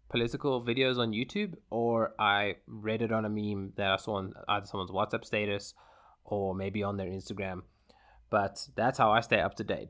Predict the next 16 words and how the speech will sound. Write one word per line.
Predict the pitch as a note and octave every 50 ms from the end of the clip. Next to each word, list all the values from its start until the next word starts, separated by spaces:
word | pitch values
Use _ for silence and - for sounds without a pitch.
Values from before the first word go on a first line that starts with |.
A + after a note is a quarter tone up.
| - _
because | A#2 G#2 - - G#2 G2 F#2+ F#2 - - - -
it's | - G2+ F#2+ - - - - - _ _ - - - _ _ _
a | - G2
funnier | - - G#2+ A2 A2 G#2+ G#2
version | G2+ G#2 G2 G2 G2 G2 G2 F#2+ F#2+ F#2 - _ _ _ _ _ _ -
of | A2 -
something | - A#2 G#2 G#2 G#2 G2+
that | G2+ F#2+ F#2+ -
doesn't | G2+ G2 G2 G#2+ G2+
really | G2 G2 F#2+ F#2+
need | F#2 F#2+ F2+
to | - F2+
be | F#2+ F#2+
stealing | - - - A2+ G#2 G2+ G2 F#2+
my | F#2 F2+ F#2 -
peace. | - - - A2 G#2 - - - -